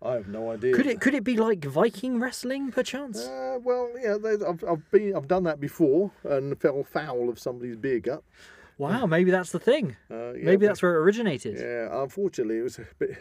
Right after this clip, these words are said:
Speaker 1: it was more of kind of like the budget Viking form of shield wrestling.
Speaker 2: Okay,
Speaker 1: <laughs>
Speaker 2: how, how, how did that
Speaker 1: We should have had two
Speaker 2: undertake?
Speaker 1: shields
Speaker 2: Yep.
Speaker 1: on the floor.
Speaker 2: Proper shields.
Speaker 1: Proper shields.
Speaker 2: Viking shields.
Speaker 1: Well, te-,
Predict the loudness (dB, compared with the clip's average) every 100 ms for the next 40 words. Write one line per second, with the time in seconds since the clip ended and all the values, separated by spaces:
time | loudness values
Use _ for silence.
0 | -12 -10 -10 -12 -4 -2 -2 -8 -8 -6
1 | -4 -4 -4 -8 -8 -8 -10 -10 -10 -8
2 | -10 -10 -12 -14 _ _ -6 -2 -2 -4
3 | -10 -14 _ -16 -4 -4 -4 -6 -8 -8
4 | -12 -12 -10 -6 -2 -2 -2 -6 -2 -2
5 | 0 0 0 0 -2 0 -2 -4 _ -4
6 | -2 0 0 0 -2 -4 -4 -4 -6 -6
7 | -8 -12 -16 -20 _ -14 -14 _ _ _
8 | -10 -8 -8 -8 -8 -8 -10 -2 -2 0
9 | -16 -18 -20 _ -10 -10 -14 -16 -16 -16
10 | -6 0 0 -2 -12 -14 -4 -2 0